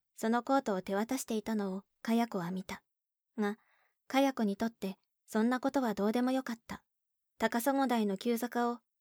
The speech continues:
今、車は降りていく。坂の下の向こうに、金井の家が一軒、住宅地から少し離れて建っているのが見えた。かや子は虚脱したような表情で、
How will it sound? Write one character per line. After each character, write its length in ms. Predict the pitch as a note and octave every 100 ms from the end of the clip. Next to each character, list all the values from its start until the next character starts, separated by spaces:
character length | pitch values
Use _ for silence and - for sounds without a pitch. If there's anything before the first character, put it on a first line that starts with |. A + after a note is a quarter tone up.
| _
今、 280 | B3+ A#3 G#3 -
車 340 | - A3+ B3 C4
は 140 | C4
降 80 | C#4+
り 100 | C4+
て 100 | A3+
い 120 | F#3+
く。 200 | - G3+ - _ _ _ _ _
坂 240 | A#3 A3+ B3+
の 120 | C4+
下 200 | - C#4
の 80 | C4+
向 140 | C#4
こ 180 | C#4 C#4
う 60 |
に、 200 | A#3+ G#3 - _ _ _ _
金 300 | A3+ A#3 C4+
井 40 |
の 100 | C#4
家 180 | D4 D4
が 120 | A#3+
一 180 | G3 A3+ _
軒、 180 | - G#3+ - _ _ _ -
住 180 | A#3+ B3+
宅 220 | C4+ -
地 100 | -
か 140 | A3
ら 80 | G3+
少 200 | - C#4
し 120 | C4+
離 240 | A3+ G#3+ A3+
れ 80 | A3+
て 120 | G3
建 120 | A#3
っ 20 |
て 120 | - C4
い 120 | G#3+
る 80 | G#3
の 100 | F#3+
が 140 | F3+
見 160 | F#3+ G#3
え 60 |
た。 200 | - - - _ _ _ _ _
か 120 | -
や 120 | C#4
子 120 | C4+ A3
は 60 |
虚 180 | G3 G#3+
脱 240 | A3+ A#3
し 80 | C4
た 120 | -
よ 120 | C4+ D4
う 60 |
な 100 | C4 A3+
表 160 | A3 A3
情 180 | A#3+
で、 220 | A3 F#3